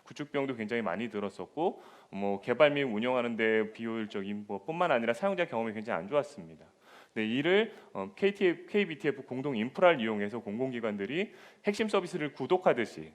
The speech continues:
어, 공공 클라우드를 사용하듯이 쓰-, 쓰도록 하고요. 특히 사용자들이, 어, 디지털 지갑을, 통합된 디지털 지갑을 쓰므로 함으로써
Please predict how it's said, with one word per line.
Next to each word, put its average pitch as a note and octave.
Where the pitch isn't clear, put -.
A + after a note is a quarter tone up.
어, G2+
공공 C#3
클라우드를 B2+
사용하듯이 C#3+
쓰-, D3
쓰도록 F3+
하고요. E3+
특히 F#3+
사용자들이, G3
어, G#2
디지털 C#3+
지갑을, C3
통합된 G#3
디지털 A#2
지갑을 G#2
쓰므로 C3
함으로써 C#3+